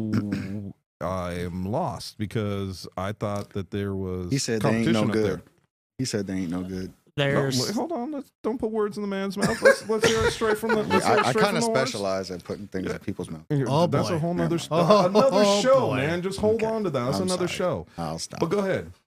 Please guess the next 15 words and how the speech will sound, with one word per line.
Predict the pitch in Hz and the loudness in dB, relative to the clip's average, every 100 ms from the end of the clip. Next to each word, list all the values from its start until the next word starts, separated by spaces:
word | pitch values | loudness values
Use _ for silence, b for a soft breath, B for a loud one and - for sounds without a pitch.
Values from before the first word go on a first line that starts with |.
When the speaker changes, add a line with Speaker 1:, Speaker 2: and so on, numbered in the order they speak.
| _ _ _ _ _ _ | _ _ _ _ _ _
Speaker 3:
If | - - - | -6 -2 0
you | 147 | 0
wanna | 151 143 | 0 0
call | 135 131 | 0 0
it | 131 | 0
Ohio, | 120 123 131 139 139 | -2 0 0 0 0
there's | 131 127 | -2 -2
a | |
super | - 135 117 | -2 -2 -2
team | 123 117 | -2 -2
in | 113 | -2
Ohio, | 110 113 107 104 | -2 -2 -2 -4
if | - | -4
you | 117 | -4
guys | 110 110 | -2 -4